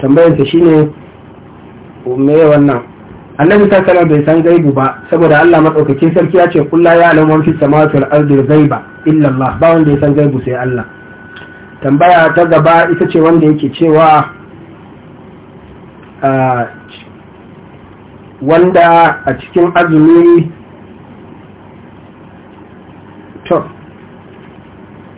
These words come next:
tana magana akan jinin al'ada ne, take cewa an yi mata wani aiki ne a mahaifa, sai zama jini ya fara zuba, daga baya kuma al'adar ta ma ta zo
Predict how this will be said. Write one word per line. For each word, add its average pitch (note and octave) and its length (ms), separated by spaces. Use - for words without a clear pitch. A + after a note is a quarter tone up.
tana F#3+ 200
magana E3 360
akan E3 240
jinin E3 240
al'ada D3+ 600
ne, C#3 260
take D#3 300
cewa D#3 280
an E3 140
yi E3+ 60
mata E3+ 220
wani D#3 160
aiki D#3+ 360
ne D3+ 120
a C3+ 120
mahaifa, E3+ 560
sai D3 160
zama D#3 200
jini D#3+ 300
ya D#3+ 140
fara D#3+ 300
zuba, D3 300
daga C3+ 220
baya D3+ 200
kuma E3 280
al'adar D3 540
ta B2 100
ma D3 180
ta E3 140
zo F3 260